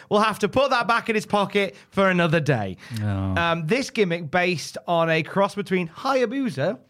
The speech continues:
Speaker 2: Yeah.
Speaker 1: who was a big name in Japan, and the Mighty Morphin Power Rangers, whose popularity the company wanted to capitalize on at the time as well. 'Cause as well as Mortal Kombat being a big thing, Power Rangers are a big thing at the moment too.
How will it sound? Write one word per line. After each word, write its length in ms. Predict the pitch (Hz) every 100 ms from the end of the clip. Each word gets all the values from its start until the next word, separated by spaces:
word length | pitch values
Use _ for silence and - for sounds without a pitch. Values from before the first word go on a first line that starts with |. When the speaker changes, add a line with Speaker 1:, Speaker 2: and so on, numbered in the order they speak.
| -
Speaker 2:
Yeah. 160 | - 156
Speaker 1:
who 60 |
was 100 | 160
a 40 | 147
big 140 | 160
name 200 | 156 147
in 60 | 139
Japan, 420 | 127 151 139 151 - - -
and 180 | 214 247
the 60 |
Mighty 320 | 269 311 254 269
Morphin 260 | 302 254
Power 280 | 277 269 220
Rangers, 500 | 170 151 127 113 -
whose 120 | 156
popularity 680 | 147 190 180 175 175 170 170
the 80 | 156
company 300 | 151 170 156
wanted 200 | 151 147
to 60 | 131
capitalize 520 | 147 135 135 127 120
on 100 | 123
at 80 | 117
the 60 |
time 320 | 113 123 110 107
as 100 | 101
well. 220 | 110 101 - -
'Cause 160 | 247
as 80 | 254
well 220 | 262 330
as 80 | 294
Mortal 240 | 254 233 220
Kombat 460 | 311 349 277 151
being 160 | 147 135
a 40 |
big 220 | 127 131 -
thing, 320 | 151 226 247 - -
Power 280 | 381 339 277
Rangers 340 | 220 170 143
are 60 | 135
a 40 |
big 200 | 127 127
thing 160 | 110 123
at 20 |
the 60 | 120
moment 320 | 135 151 160
too. 240 | 180 147